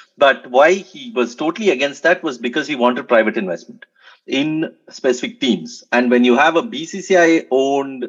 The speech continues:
like, structure, and when then you have a parallel private investment that is backed by the B C C I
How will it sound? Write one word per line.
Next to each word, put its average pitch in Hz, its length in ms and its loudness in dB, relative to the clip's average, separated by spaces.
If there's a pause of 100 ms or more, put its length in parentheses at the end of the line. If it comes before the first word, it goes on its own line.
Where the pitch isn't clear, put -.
like, 110 280 -2
structure, - 600 0
and 110 180 -2
when 117 180 -4
then 139 180 0
you 147 160 -4
have 139 220 -2
a 131 60 0
parallel 135 640 -2 (320)
private 139 320 2
investment 151 540 -4
that 120 160 -2
is 113 100 -4
backed 123 340 -2
by 156 100 -4
the 127 100 -6
B 107 140 -8
C 107 140 -8
C 95 160 -8
I 156 200 -2